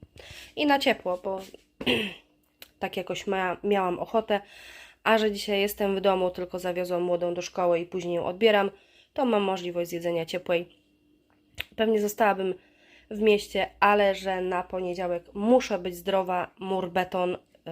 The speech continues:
no to chciał, nie chciał, troszeczkę trzeba się poświęcić. Także ja zabieram się za drugi posiłek. Swoją drogą polecam takie owsianeczki, naprawdę, słuchajcie,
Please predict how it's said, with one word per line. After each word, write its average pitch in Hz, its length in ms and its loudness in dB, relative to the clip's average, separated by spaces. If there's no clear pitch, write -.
no 202 160 0
to 180 340 0
chciał, 214 240 -2
nie 185 120 0
chciał, 156 380 -4
troszeczkę 165 380 -10
trzeba 156 260 -4
się - 140 -10
poświęcić. - 600 -14
Także - 280 -8
ja 175 120 0
zabieram 190 360 -2
się - 140 -8
za 202 200 -2
drugi 214 300 0
posiłek. - 560 -8
Swoją 302 280 2
drogą 233 280 6
polecam 208 420 4
takie 165 260 -6
owsianeczki, 175 540 -6
naprawdę, 175 480 -4
słuchajcie, 170 640 -4